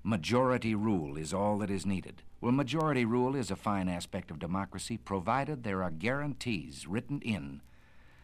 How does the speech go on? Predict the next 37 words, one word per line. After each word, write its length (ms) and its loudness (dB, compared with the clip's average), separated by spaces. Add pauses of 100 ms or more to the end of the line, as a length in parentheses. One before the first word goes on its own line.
(360)
to 120 -4
our 220 4
government 460 -4 (200)
concerning 560 2
the 80 0
rights 440 -2
of 100 -6
the 160 0
individual 640 -2 (100)
and 160 -2
of 120 -2
the 80 2
minorities. 720 -2 (320)
What 240 2
can 120 4
we 120 4
do 180 2
about 280 2
this? 380 -6 (640)
Well, 140 -4
you 140 2
and 100 4
I 120 2
can 140 -2
do 140 0
a 60 0
great 280 -2
deal. 340 -4 (680)
We 100 -6
can 200 -2
write 260 2
to 120 0
our 100 4
congressmen, 720 -4
to 120 -2
our 100 2
senators. 680 -6